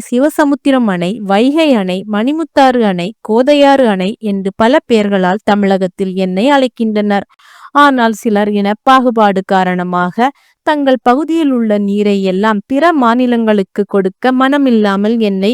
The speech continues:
அங்கங்கே குறுக்கே கட்ட விழைவது என் மனதினை பெரிதும் வருத்தத்தில் ஆழ்த்துகின்றது.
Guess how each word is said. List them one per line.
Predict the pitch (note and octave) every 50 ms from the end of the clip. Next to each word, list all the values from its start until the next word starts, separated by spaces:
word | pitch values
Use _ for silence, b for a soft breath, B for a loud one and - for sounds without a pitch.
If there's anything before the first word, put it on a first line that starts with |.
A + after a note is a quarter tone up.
| A#3+ -
அங்கங்கே | A#3 A#3 A#3+ A#3+ A3 G#3 G3 F#3+ F3+ G3+ A#3+ B3
குறுக்கே | - C4+ C4+ C#4 B3 - - B3+ A#3
கட்ட | - - G3 F3+ - - G#3 A#3+
விழைவது | A#3+ A#3 A3 A3 G#3+ F#3 G3 F#3 F#3+ B3 B3+
என் | B3+ A3+ G#3+ G#3
மனதினை | G3+ G3 G3+ G#3+ A3 G3+ G#3 G3+ G3+ G3
பெரிதும் | G3 G3 F#3 F#3+ F#3+ F3+ A3+ C#4 - b b b b b b b b _
வருத்தத்தில் | C#4+ D#4 D#4 D#4+ E4 - - C4 G#3+ G3+ - A3+ C4+ - - _
ஆழ்த்துகின்றது. | A#3 A#3 B3 A#3 - - B3+ A3 A3+ G#3+ G#3 G3 G3+ G3+ F3+ G3+ G#3